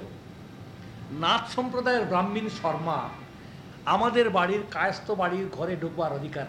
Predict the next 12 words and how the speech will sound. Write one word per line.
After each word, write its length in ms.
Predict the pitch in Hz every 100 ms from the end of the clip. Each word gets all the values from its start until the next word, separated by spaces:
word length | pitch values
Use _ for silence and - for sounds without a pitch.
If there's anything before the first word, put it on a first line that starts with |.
| 127
নেই। 180 | 165 117 - - - - - - - - - - - - - - - - - - - - - - - - - - - - - -
কায়স্থ 380 | 175 202 - 240
বাড়ির 300 | 226 233 233
ঘরে 300 | 151 190 226
ঢুকবার 340 | 190 208 240 226
অধিকার 400 | 185 185 190 156
নেই, 100 | 151
ঘরে 220 | 139 190
ঢুকলে 240 | 185 190
বাসন 260 | 180 175 196 185
ফেলে 160 | 214
দেবে। 200 | 208 175